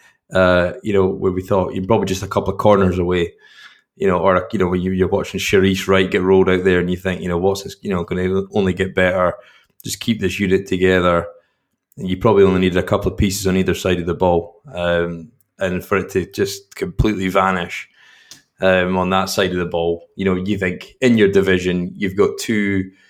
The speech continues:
you know, the top two teams that have finished at the A F C South Summit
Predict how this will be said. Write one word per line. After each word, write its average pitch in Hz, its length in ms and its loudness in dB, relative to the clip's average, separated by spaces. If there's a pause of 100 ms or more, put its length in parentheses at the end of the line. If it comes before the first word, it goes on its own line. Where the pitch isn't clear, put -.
(220)
you 101 160 -2
know, 87 80 0
the 87 60 -2
top 117 300 0
two 101 140 -4
teams 95 360 -2
that 92 100 -4
have 95 100 -12
finished 98 460 -2
at 95 100 -6
the 95 160 2
A 87 40 -2
F 85 60 -6
C 95 200 -6
South 90 300 -4
Summit 87 440 -2